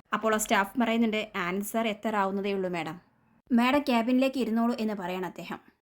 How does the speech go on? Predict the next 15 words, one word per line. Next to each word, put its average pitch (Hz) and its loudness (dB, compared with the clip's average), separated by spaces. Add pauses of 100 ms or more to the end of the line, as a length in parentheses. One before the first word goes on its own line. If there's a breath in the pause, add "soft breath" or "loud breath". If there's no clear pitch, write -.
(100)
ആ 202 6
സമയത്ത് 220 -2
മിത്ര 208 -6
പോകാൻ 214 0
നിൽക്കുകയാണ്. 196 -2
എന്നാലും 196 -2
അവൾ 214 0
ചുറ്റുമുള്ളവരെ 208 0
ഒന്ന് 196 -2
നോക്കുന്നുണ്ട്. 175 -6 (260)
ആരും 262 0
ഒരു 269 2
മൈൻഡും 226 2
കൊടുക്കാതെ 196 -4
ഇരിക്കുകയാണ്. 175 -6